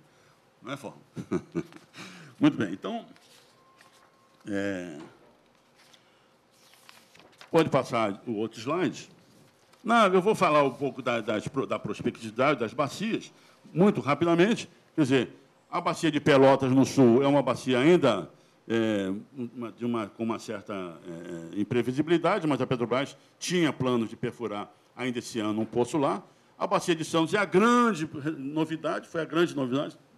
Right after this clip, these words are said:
Muito bem. E, como pré-sal, eu vou citar apenas a bacia de Sergipe-Alagoas, onde descobrimos grandes volumes de, de gás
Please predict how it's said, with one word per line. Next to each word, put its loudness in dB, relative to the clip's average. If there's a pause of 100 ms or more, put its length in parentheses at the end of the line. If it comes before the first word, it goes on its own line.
(100)
Muito -20
bem. -20 (560)
E, 6 (380)
como 2
pré-sal, 0 (280)
eu 0
vou 6
citar -2
apenas -2
a -2
bacia -4
de -8
Sergipe-Alagoas, 0
onde -4
descobrimos -2
grandes 2
volumes -2
de, -14 (280)
de -8
gás -4